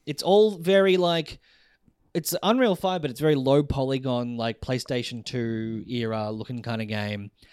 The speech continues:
Uh, third person, and it feels sort of like a Resident Evil. You're,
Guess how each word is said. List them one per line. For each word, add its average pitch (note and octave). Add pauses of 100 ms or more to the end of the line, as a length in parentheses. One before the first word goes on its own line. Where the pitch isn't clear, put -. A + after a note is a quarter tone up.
(220)
Uh, A#2+
third C#3+
person, B2+
and C#3+
it -
feels G#3
sort F#3+
of F3
like D#3
a D3+
Resident B2+
Evil. F2+ (360)
You're, A#2+